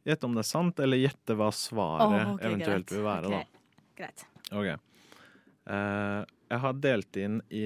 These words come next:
Speaker 1: noen få kategorier.
Speaker 2: Mhm.
Speaker 1: Så jeg har, eh, litt sånn tech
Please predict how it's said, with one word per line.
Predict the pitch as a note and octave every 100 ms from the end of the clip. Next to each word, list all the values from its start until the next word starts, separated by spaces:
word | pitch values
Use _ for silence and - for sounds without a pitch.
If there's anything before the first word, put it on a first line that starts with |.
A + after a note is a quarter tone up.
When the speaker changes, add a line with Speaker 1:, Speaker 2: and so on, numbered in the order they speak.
| G#2
Speaker 1:
noen | G#2 G#2+ G#2+
få | - F#2 F#2+ F#2 F#2
kategorier. | - G2+ G#2+ G2 A2 A#3 _ _ _ _ _ _ A3
Speaker 2:
Mhm. | G3 B3 - _
Speaker 1:
Så | - A#2+ A#2 A#2+ - _
jeg | A#2 A#2+
har, | A#2 G#2+ G#2
eh, | G#2+ G2 G2 F#2+
litt | G2 -
sånn | F#2 F#2 F2+ -
tech | A#2+ - -